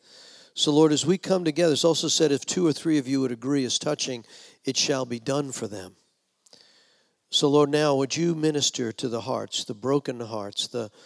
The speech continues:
the places where there's been a wound or a loss, a grief, a grieving place where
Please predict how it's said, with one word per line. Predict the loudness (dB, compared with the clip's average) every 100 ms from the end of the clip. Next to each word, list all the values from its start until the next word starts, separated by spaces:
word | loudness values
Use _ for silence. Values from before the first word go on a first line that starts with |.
| -20 -20 _ -8
the | 0
places | 4 4 4 2 0
where | 2 4 4 2 _ _ _ _ _ _ -4
there's | 0 0
been | 0 0
a | 0
wound | 0 0 0 -2
or | -2
a |
loss, | 0 -2 -2 -4 -4 -6 -6
a | -12
grief, | -4 -2 -2 -4 -14 -18 _ _ _ _ _ _ _ _ _ _ -16
a | -10
grieving | -2 -2 -2 -4 -6
place | -8 -6 -6 -8
where | -6 -6 -6